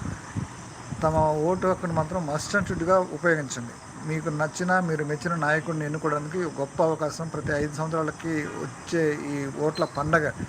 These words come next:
ఈ ఓట్ల పండగని, ఆ, ఎవ్వరూ మిస్ కాకండి. అది మన భారత రాజ్యాంగం మనకు కల్పించిన హక్కు. ఆ హక్కుని సద్వినియోగం చేసుకోకపోతే, ఆ, భారత పౌరులుగా మనం వేస్ట్. So,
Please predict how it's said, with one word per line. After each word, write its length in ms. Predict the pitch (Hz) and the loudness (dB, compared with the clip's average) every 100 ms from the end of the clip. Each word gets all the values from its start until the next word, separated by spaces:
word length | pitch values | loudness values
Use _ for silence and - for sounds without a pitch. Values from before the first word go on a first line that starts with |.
| - - - - - - | -10 -14 -12 -12 -10 -8
ఈ 160 | 147 | 2
ఓట్ల 240 | 160 165 170 | 2 2 0
పండగని, 720 | 165 160 165 165 151 151 254 - | 2 2 0 0 -2 -2 -4 -4
ఆ, 400 | 147 143 139 135 127 | -2 0 0 -2 -2
ఎవ్వరూ 320 | 139 175 202 | 2 6 6
మిస్ 220 | 170 - | 4 2
కాకండి. 400 | 147 127 127 123 - - - - - - - | 0 0 -6 -8 -10 -14 -14 -14 -14 -10 -4
అది 120 | 151 | 0
మన 460 | 160 151 139 131 127 127 | 2 2 2 -2 -4 2
భారత 260 | 151 160 | 2 4
రాజ్యాంగం 420 | 165 165 165 165 160 | 6 6 4 0 0
మనకు 180 | 151 | 0
కల్పించిన 440 | 151 147 165 156 151 | -2 -2 -2 -2 -4
హక్కు. 320 | 143 - 220 - | -4 -4 -4 -4
ఆ 200 | 139 143 143 | -4 -2 -2
హక్కుని 400 | 135 196 185 156 | -2 0 0 0
సద్వినియోగం 500 | 147 165 180 160 160 | -2 2 2 2 -2
చేసుకోకపోతే, 800 | - 165 147 156 185 151 160 - - - - - - - | 0 -2 0 -2 2 2 2 -2 -14 -16 -14 -14 -12 -8
ఆ, 220 | 160 139 131 | -4 -4 2
భారత 240 | 151 165 - | 4 4 2
పౌరులుగా 460 | 160 175 170 170 | 2 4 4 4
మనం 580 | 160 147 139 135 131 127 | 4 0 0 0 0 0
వేస్ట్. 300 | 143 - - - - - - - - - 185 | -2 -2 -8 -12 -14 -14 -14 -14 -12 -4 0
So, 300 | 180 156 | 2 2